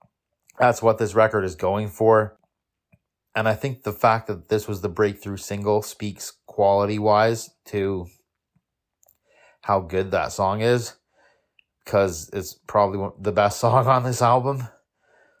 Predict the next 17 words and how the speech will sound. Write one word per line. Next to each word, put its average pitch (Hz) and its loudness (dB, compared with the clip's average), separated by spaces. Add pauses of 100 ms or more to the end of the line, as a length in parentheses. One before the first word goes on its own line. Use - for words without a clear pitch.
(220)
And 101 2
my 101 0
final 131 2
thoughts 123 0 (800)
on 107 0
this 104 -8
record 110 2
as 95 -2
a 92 0
whole, 113 2 (1300)
I - -10
don't 113 -2
think - -6 (300)
you 117 -8
have 110 -2
to 104 -12
guess. 110 0